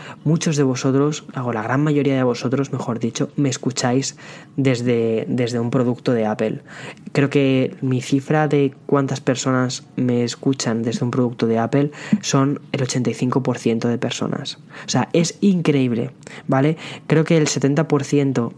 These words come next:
es desde el, desde un dispositivo ios, desde, ya sea desde un iPad o, o un iPhone. Eh,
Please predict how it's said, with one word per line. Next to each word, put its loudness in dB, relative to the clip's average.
es 2
desde 2
el, 2
desde 0
un 0
dispositivo 0
ios, 2
desde, 2
ya 2
sea 0
desde 0
un 2
iPad 0
o, 2
o -4
un 0
iPhone. -2
Eh, 4